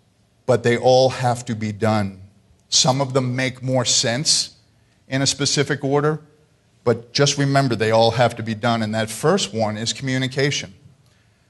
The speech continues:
One of the, one of the awesome things I love about Jesus during his ministry while he was here on earth was that he never asked anybody to do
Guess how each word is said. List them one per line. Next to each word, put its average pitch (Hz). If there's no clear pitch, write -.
One 170
of 185
the, 113
one 139
of 143
the 110
awesome 117
things 113
I 104
love 104
about 101
Jesus 101
during 110
his 101
ministry 110
while 110
he 104
was 101
here 117
on 104
earth 107
was 120
that 120
he 135
never 147
asked 123
anybody 127
to 123
do 113